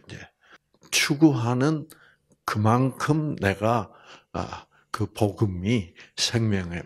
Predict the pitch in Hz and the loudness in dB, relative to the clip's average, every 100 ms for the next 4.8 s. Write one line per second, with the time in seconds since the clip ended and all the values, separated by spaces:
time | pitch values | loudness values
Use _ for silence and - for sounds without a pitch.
0 | - 85 76 - 92 82 101 120 87 - | -8 -6 0 0 -2 -6 -2 -2 -4 -14
1 | - - - 104 107 113 117 113 - 107 | -20 -20 -8 -2 4 6 8 6 6 4
2 | 117 95 - - - - _ _ - - | 4 0 -16 -20 -20 -20 _ _ -10 -6
3 | - - - - - - - 98 - - | -4 -4 -6 -8 -10 -12 -8 -6 -4 -4
4 | 107 101 87 - 98 - - - | -4 -6 -8 -12 -14 -14 -16 -18